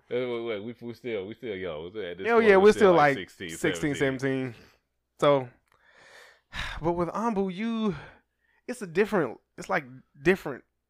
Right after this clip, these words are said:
Speaker 1: Mm-hmm.
Speaker 2: 'Cause you, you can't do,
Speaker 1: But
Speaker 2: like, regular shit in
Speaker 1: you
Speaker 2: the
Speaker 1: know
Speaker 2: village.
Speaker 1: me, you, like, you know, Kakashi was Anbu at some point.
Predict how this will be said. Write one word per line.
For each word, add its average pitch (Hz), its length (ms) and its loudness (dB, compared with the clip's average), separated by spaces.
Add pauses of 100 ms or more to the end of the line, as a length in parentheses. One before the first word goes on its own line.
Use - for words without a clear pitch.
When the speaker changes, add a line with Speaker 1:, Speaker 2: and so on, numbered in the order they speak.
(160)
Speaker 1:
Mm-hmm. 82 340 -18
Speaker 2:
'Cause 147 320 -4
you, 156 360 -16 (400)
you 170 180 -18
can't 160 260 -6
do, 175 100 -4
Speaker 1:
But 156 80 -2
Speaker 2:
like, 143 180 2
regular 143 360 2
shit 151 280 -2 (100)
in 135 100 -10
Speaker 1:
you 127 60 -4
Speaker 2:
the - 80 0
Speaker 1:
know 165 80 4
Speaker 2:
village. 165 180 2
Speaker 1:
me, 135 80 -6
you, 131 80 -4
like, 120 140 -4
you 143 80 -10
know, 104 180 -6
Kakashi 110 520 -10
was 87 80 -10
Anbu 82 460 -10
at 76 80 -16
some 82 180 -14
point. - 60 -14